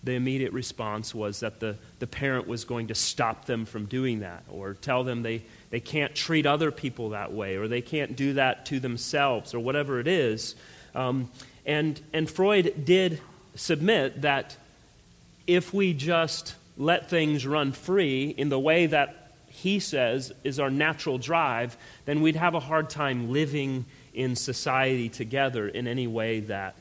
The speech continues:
was civil. Um, and so there needed to be some semblance of order if we're going to live in civil society together.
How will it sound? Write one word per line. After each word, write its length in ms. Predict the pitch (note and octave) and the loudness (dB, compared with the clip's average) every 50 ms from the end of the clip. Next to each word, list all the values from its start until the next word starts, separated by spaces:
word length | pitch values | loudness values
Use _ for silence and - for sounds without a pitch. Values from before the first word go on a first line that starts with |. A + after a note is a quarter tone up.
| - - - - | -20 -20 -16 -12
was 500 | A2+ A2+ G#2 G#2 G2+ F#2+ G2 - - - - | -10 -8 -6 -4 -4 -4 -6 -8 -10 -8 -6
civil. 440 | - - - D3+ B2+ A2+ G#2 - - - - - - - - - - - - - - - - - | -6 0 0 0 0 0 -4 -8 -10 -14 -20 -20 -20 -20 -20 -20 -20 -20 -20 -20 -20 -20 -16 -12
Um, 340 | A2 G#2+ G#2 G2+ G2+ G2+ G2 - - - - - - - - - - - - - - _ - - - - - - - - - - - - | -10 -8 -8 -6 -6 -8 -8 -10 -14 -20 -20 -20 -20 -20 -20 -20 -20 -20 -20 -20 -20 _ -20 -20 -20 -20 -20 -20 -20 -20 -20 -16 -6 -2
and 160 | D3 D3 C3+ | -2 0 0
so 520 | - - F3 D#3+ D#3 D3+ D3 C#3+ C3+ B2+ - - - - - - - - - - - - - - - - - - - - | 0 2 2 4 4 4 4 4 2 -2 -8 -16 -20 -20 -20 -20 -20 -20 -20 -20 -20 -20 -20 -20 -20 -20 -20 -18 -12 -6
there 200 | C#3+ D3 D3+ D#3+ | -2 0 2 4
needed 380 | D#3+ D#3 E3 F3 F3 E3+ E3+ | 4 6 6 6 4 4 2
to 100 | - E3 | 0 -2
be 260 | D3 B2 D3 C#3 C#3 C3 | -2 0 2 0 2 0
some 400 | - - - D3+ C#3 C#3 C3+ B2+ | -2 -2 0 0 0 0 0 -2
semblance 640 | C3 - - D#3+ D#3 D#3 C#3+ C3+ C3 B2+ B2 - | -4 -2 -2 0 0 0 0 0 -2 -2 -2 -4
of 140 | B2+ A2+ A#2+ - - | -6 -8 -8 -6 -4
order 520 | - D#3 D#3+ D#3 C#3+ B2+ A#2+ A2+ A2+ A2+ - - | 0 2 2 2 2 0 0 -2 -2 -4 -2 0
if 220 | D#3+ D#3 D#3 - | 0 0 0 0
we're 100 | E3 D#3 | -2 0
going 280 | C#3+ D3 C#3 C3+ C3 C3 | 0 0 -2 -2 -2 -4
to 100 | C#3 C3 | -4 -4
live 400 | A#2 A2+ A2+ A2+ A#2 A2+ A2+ - | -2 -2 0 0 0 -2 -4 -8
in 100 | - A2+ | -10 -10
civil 300 | - - B2+ A2 G#2 G#2+ | -8 -8 -8 -6 -6 -8
society 580 | G#2 - A2 - - C3 A2+ A#2 B2+ B2 A#2+ A2+ | -8 -10 -10 -6 -4 -4 -2 -2 -2 -4 -4 -8
together. 400 | - - A2 F#2+ F#2+ F2 G2 - | -10 -12 -12 -10 -10 -10 -10 -12